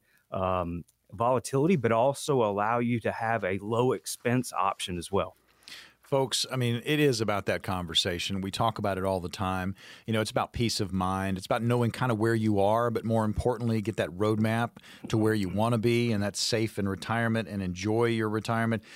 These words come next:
Speaker 2: Gary, last thing on this topic, uh, just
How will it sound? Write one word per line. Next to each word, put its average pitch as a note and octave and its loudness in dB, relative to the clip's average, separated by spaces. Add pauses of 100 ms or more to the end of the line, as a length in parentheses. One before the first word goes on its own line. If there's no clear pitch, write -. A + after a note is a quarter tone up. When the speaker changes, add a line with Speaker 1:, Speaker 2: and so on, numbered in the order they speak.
(180)
Speaker 2:
Gary, D#3 2
last D#3 0
thing D#3+ 4
on B2+ 2
this C3+ 0
topic, A#2 0
uh, A2+ 2
just C#3 -2